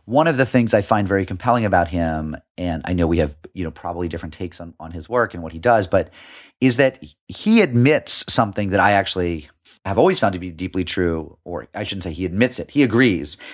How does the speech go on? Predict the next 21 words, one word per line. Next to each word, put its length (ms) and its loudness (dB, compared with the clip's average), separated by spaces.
He 120 2
says 260 4
it's 120 0
actually 260 2
a 20 4
really 180 4
bad 300 2
story 300 0
to 60 -8
tell 200 0
people 540 -4
that 340 -4
they're 160 -6
all 160 2
deeply 340 -4
flawed 440 2
and 120 -4
that 120 0
they're 120 2
all 160 4
sinners 640 0